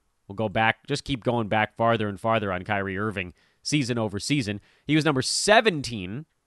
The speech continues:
with Cleveland when he played seventy-two ball games. But by the way, his stat line wasn't that different.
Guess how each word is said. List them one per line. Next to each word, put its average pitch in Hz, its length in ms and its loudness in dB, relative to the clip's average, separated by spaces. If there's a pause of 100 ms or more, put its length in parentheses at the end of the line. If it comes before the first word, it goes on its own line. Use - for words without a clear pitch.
(180)
with 139 220 2
Cleveland 147 600 -2
when 123 120 0
he 117 60 0
played 127 220 2
seventy-two 127 480 -2
ball 214 240 4
games. - 420 -8 (1600)
But 160 140 2
by 262 140 10
the 220 100 6
way, 220 280 8 (760)
his - 80 -12
stat 262 220 4
line 151 180 4
wasn't 131 240 2
that 110 180 0
different. 135 320 -2